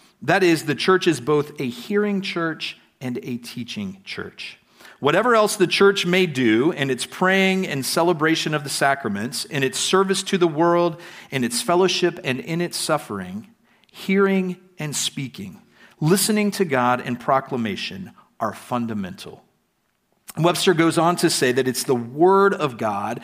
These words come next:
that makes the church the church. It is the Word of God that makes the church the church. The church was called into being by God's Word. The church is sustained by God's Word, and it is given its future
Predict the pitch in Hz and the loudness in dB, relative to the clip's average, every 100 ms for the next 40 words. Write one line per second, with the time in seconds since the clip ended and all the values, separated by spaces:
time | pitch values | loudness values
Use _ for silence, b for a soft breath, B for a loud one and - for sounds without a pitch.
0 | B - 120 127 139 165 165 - - - | B -8 -8 -6 -2 -2 -2 -8 -10 -10
1 | 143 - - 117 117 - - - 104 - | -10 -8 -4 -4 -4 -10 -16 -14 -12 -12
2 | 98 - - - _ b b b 127 120 | -14 -18 -20 -20 _ b b b -6 -4
3 | 123 127 190 196 190 113 98 101 104 113 | -4 2 2 4 0 -2 -4 -6 -10 -8
4 | 139 147 - - 127 - 110 - 107 - | -6 -6 -8 -10 -10 -6 -8 -8 -14 -14
5 | 98 - - - _ b b b 135 - | -16 -16 -20 -20 _ b b b -4 2
6 | 190 185 156 156 - - 196 196 196 147 | 2 4 0 0 -8 -2 2 4 4 0
7 | 180 170 - 147 135 147 120 95 95 - | -4 -4 -2 -4 -4 -4 -4 -4 -8 -14
8 | - 123 113 123 117 - 104 92 98 - | -4 -4 -2 -4 -4 -6 -12 -12 -14 -20
9 | _ b b b b - 135 - 170 165 | _ b b b b -8 -6 2 0 0
10 | - 151 - - - 151 - - - 170 | 0 0 -2 -8 -4 -2 -2 -4 -2 -2
11 | 156 131 - 120 123 113 113 104 - 98 | -2 -4 -6 0 0 0 -2 -2 -6 -8
12 | 90 92 - B B B 139 143 139 117 | -8 -12 -20 B B B -4 0 -2 4
13 | 170 180 185 185 156 - - 139 120 - | 2 4 0 0 -4 -4 -10 -8 -8 -4
14 | 107 113 143 | -2 -2 -8